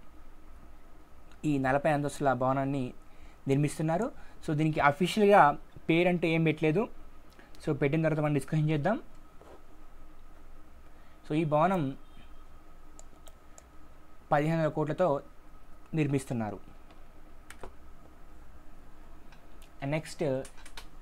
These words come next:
జీఎస్ఏ అవుట్‌స్టాండింగ్ సేవా అవార్డులు ఎవరికి లభించాయి?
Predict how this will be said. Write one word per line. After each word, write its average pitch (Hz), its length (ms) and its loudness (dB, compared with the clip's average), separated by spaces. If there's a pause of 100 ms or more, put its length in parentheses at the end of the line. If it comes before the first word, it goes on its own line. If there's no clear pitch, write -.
(260)
జీఎస్ఏ 165 880 0 (160)
అవుట్‌స్టాండింగ్ 160 880 2
సేవా 165 500 6
అవార్డులు 147 580 4
ఎవరికి 143 360 2
లభించాయి? 127 540 2